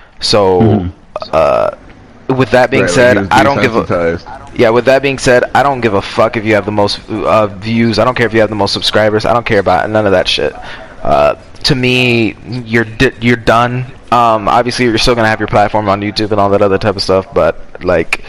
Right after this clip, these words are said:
Speaker 1: I, I'm never gonna click on one of his videos, like, ever again. And I eat at Chick-fil-A, which says a lot about, like, like,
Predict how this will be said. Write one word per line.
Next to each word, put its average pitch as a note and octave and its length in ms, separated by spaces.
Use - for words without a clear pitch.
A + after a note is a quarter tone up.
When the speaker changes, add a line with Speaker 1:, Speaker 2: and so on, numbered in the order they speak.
Speaker 1:
I, G2+ 160
I'm A#2 140
never G#2 180
gonna F#2 140
click - 200
on C#2+ 340
one F#2 140
of F2+ 60
his E2+ 160
videos, - 340
like, B1 140
ever C2 200
again. B1 380
And A#2 100
I A2+ 120
eat A#2 160
at G2+ 100
Chick-fil-A, D#2 440
which F#2+ 180
says G2 180
a E2 40
lot C#2+ 300
about, D2+ 300
like, D2+ 160
like, G#1+ 340